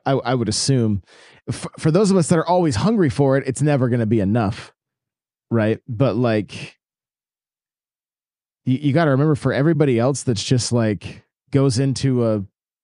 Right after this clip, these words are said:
like, a regular retail store and's like, "What's on the shelf today?" Like, those gamers do exist, <laughs> right?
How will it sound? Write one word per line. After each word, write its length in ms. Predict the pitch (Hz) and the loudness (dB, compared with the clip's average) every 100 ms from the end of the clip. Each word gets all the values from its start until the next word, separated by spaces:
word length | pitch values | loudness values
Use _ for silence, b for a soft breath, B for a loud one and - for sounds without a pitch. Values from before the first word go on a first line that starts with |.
| _ _ _ _ _ _ - | _ _ _ _ _ _ -6
like, 160 | 117 | -4
a 60 | 117 | -2
regular 380 | 120 131 127 113 | 0 0 0 0
retail 420 | 127 127 139 127 | -2 0 0 0
store 300 | - 139 143 | 2 2 2
and's 100 | 127 | 0
like, 160 | 117 | -2
"What's 240 | 110 156 180 | -2 -4 -2
on 160 | 190 | -2
the 80 | 180 | -2
shelf 300 | - 185 196 | -2 -2 -2
today?" 260 | - 117 107 | -2 0 2
Like, 240 | 110 92 | 0 0
those 240 | 120 160 147 | 0 0 0
gamers 460 | 151 180 170 131 | 0 0 0 -2
do 180 | 113 147 | 0 0
exist, 560 | 120 104 175 131 98 135 | 0 0 0 0 -2 -2
<laughs> 0 | |
right? 260 | 117 180 | 0 -2